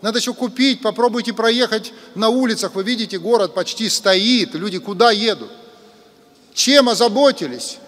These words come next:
Земные цели ставят целью своей жизни и не заботятся о вечном,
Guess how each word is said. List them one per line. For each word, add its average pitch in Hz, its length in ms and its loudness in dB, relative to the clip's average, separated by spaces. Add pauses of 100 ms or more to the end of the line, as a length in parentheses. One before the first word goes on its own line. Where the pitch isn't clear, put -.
(800)
Земные 247 560 2
цели 254 400 0
ставят 240 600 2
целью 254 540 2
своей 233 320 -4
жизни 185 640 -4 (180)
и 214 120 -4
не 214 120 -4
заботятся 196 640 -2
о 175 140 -4
вечном, 165 560 -6